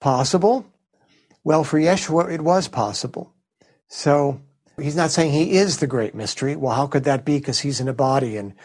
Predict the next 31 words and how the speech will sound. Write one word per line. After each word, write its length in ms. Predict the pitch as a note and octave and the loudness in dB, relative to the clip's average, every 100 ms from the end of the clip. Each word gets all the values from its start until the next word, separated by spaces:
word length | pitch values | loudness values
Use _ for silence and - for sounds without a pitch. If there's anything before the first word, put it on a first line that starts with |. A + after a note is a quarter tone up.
| - - - | -20 -16 -6
you 80 | |
know, 120 | C3+ A2+ | -4 -2
his 140 | A#2+ | -2
soul 540 | - - F3+ C#3+ D#3 C#3 - - - | 0 2 2 2 -2 -8 -20 -16 -4
is 160 | C#3+ | -4
part 300 | - - G#3 | -4 0 2
of 100 | A3 B2 | 2 0
that 200 | A2+ G2+ | -4 -4
great 220 | B2 F3 | -6 -4
mystery. 420 | B2 - - C#3+ | -8 -8 -4 -4
It's 160 | B2 C3 | -4 -2
living 440 | C#3 D#3 C#3 B2 - - - | 0 2 0 -4 -14 -20 -10
within 320 | C3 - G#3+ | -6 0 2
that 240 | F3+ C3 C#3 | 2 -2 -2
great 240 | C3 A#2+ | -4 -4
mystery, 360 | B2+ A#2+ - D3 | -6 -8 -4 -4
within 420 | D3 B2+ F3 F3 | -2 0 0 -2
Allah, 680 | - C#3 B2+ F#2+ A2 C#3+ C#3 - _ - | -2 0 0 -4 -4 -4 -6 -20 _ -16
which 140 | C3 | -12
is 100 | A2+ | -8
his 180 | A#2 - B2+ | -8 -8 -8
word 280 | B2 C3 | -4 -4
he 80 | G#2 | -4
uses 460 | A2 C3+ D#3+ C3+ G#2+ | -4 -2 0 -2 -8
for 360 | - B2+ A2 - - _ _ - | -6 -4 -6 -8 -20 _ _ -6
reality, 680 | C3 A#2+ A2 B2 B2+ D3+ | -2 0 0 -2 -2 -4
or 300 | - B2+ G#2 | -4 -4 -6
so 240 | F#2 - A#2 | -8 -6 -6
to 60 | - | -8
speak, 280 | - B2+ | -8 -6
God. 420 | - B2 A#2+ D#3+ | 0 2 2 0